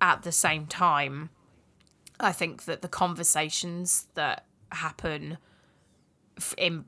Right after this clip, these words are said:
between the Doctor and Lazarus during the episode really hit home for why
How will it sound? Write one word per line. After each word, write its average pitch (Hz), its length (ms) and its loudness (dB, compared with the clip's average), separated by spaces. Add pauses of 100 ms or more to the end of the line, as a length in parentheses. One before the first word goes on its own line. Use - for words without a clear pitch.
between 156 580 -2
the 175 80 -4
Doctor 156 400 -6
and 147 120 -6
Lazarus 147 480 0
during 139 300 -6
the 143 140 -6
episode - 600 -4 (100)
really 131 480 -6
hit 151 260 -8
home 139 380 -6
for 151 200 -8
why 139 640 -4